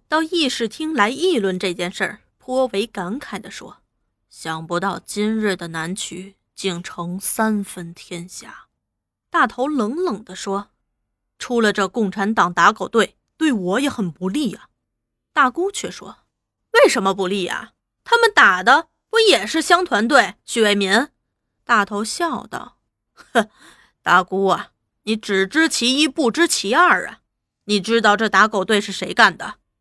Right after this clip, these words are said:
就是我们的死对头，下下木的许三多。”大家听了都吃惊。许大头又道：“我已派人去密查过，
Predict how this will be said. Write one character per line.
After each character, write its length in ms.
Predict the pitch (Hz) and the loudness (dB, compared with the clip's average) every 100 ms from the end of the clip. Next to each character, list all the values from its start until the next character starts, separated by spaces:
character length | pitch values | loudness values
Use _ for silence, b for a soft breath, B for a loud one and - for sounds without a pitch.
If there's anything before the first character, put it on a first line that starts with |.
| _ _ | _ _
就 220 | 233 196 | 2 4
是 160 | 214 196 | 2 -2
我 180 | 196 | 0
们 140 | 180 190 | -2 2
的 100 | 247 | 2
死 300 | - 208 185 | 2 0 2
对 240 | 320 285 | 2 2
头， 320 | 208 180 202 _ _ | 0 -4 -6 _ _
下 320 | - 269 196 | 0 2 2
下 180 | - 220 | 2 2
木 220 | 226 277 | 4 2
的 80 | 208 | 0
许 260 | - 208 185 | -2 -4 2
三 280 | 349 339 | 6 6
多。” 320 | 339 349 311 _ _ _ _ _ _ - | 8 6 6 _ _ _ _ _ _ -2
大 200 | 330 302 | 0 2
家 180 | 349 | 2
听 340 | 359 - 370 381 | 0 0 0 2
了 160 | 359 | 2
都 240 | 320 330 359 | 2 2 0
吃 300 | - 359 359 | 0 -2 -2
惊。 320 | 339 359 359 _ _ _ | 0 -2 -2 _ _ _
许 260 | - - 190 | -12 -6 -2
大 160 | 185 | -2
头 180 | 190 190 | -2 -4
又 200 | 196 185 | -2 -2
道 260 | 190 180 _ _ _ _ _ | 0 -4 _ _ _ _ _
：“我 160 | - 208 | 0 2
已 140 | 226 | 2
派 240 | 208 - 208 | 0 0 0
人 260 | 175 175 | 0 -2
去 140 | 208 247 | -4 -2
密 200 | 240 226 | 0 0
查 300 | - 165 190 | -2 0 2
过， 300 | 220 226 | 2 0